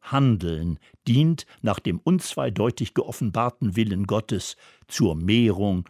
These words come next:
seines Ruhmes. Zeitvergeudung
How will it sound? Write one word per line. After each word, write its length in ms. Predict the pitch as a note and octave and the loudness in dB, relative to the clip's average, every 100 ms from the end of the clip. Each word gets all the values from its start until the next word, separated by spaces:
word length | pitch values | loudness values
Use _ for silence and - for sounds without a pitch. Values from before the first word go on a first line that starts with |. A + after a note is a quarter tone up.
| _ | _
seines 480 | - A#2+ G2+ F2+ - | -2 0 2 0 -2
Ruhmes. 600 | G#2 A2+ F#2+ - - - _ _ _ _ - | 2 2 2 -2 -12 -16 _ _ _ _ -4
Zeitvergeudung 1200 | - A#2+ G2 - - D#2+ G2 F2 F2 F2+ F2+ | 0 0 0 -6 -10 -4 -2 0 -2 -4 -6